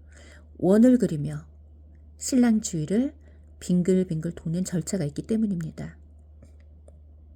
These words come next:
그래서 원이라든지 빙글빙글 도는 현상은 바로 혼인잔치를 뜻한다는 것입니다.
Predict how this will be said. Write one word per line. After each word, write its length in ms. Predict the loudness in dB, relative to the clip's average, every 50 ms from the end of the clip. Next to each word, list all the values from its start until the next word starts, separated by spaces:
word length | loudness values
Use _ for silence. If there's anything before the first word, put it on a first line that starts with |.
| -20 -20 -20 -20 -20 -20 -20 -20 -20 -20 -20 -20 -20 -20 -20 -20 -20 -20 -20 -20 -20 -20 -20 -20 -20 -20 -20 -20 -20 -20 -20 -20 -20 -20 -20 -20 -20
그래서 600 | -10 -4 -4 -2 0 2 2 2 2 0 -2 -8 -16 -20 -20 -20 -20 -20 -20 -20 -20 -20 -20 -20 -20 -20 -20 -20 -20 -8 -2
원이라든지 1000 | 2 4 6 6 8 6 6 6 4 0 -2 -6 -8 -8 -10 -12 -14 -14 -16 -20 -20 -20 -20 -20 -20 -20 -20 -20 -20 -20 -20 -20 -20 -20 -20 -20 -20 -20 -20 -20 -14
빙글빙글 920 | -6 -2 -2 0 2 2 0 0 0 -2 -4 -4 -2 -2 0 0 0 -2 -6 -10 -20 -20 -20 -20 -20 -20 -12
도는 380 | -8 -6 -4 -2 -2 -2 -2
현상은 720 | 0 0 0 0 0 -2 -4 -2 0 0 2 0 0 -4 -8
바로 400 | -12 -14 -10 -6 -2 -2 -2 -2 -4 -8 -18 -20 -20 -20 -20 -20 -20 -20 -20 -20 -14 -6 -2
혼인잔치를 600 | 0 2 2 2 2 0 -2 -2 -4 -6 -8 -6
뜻한다는 480 | -8 -8 -4 -2 0 0 0 -2 -4 -4
것입니다. 640 | -6 -10 -10 -10 -10 -10 -12 -12 -14 -16 -16 -20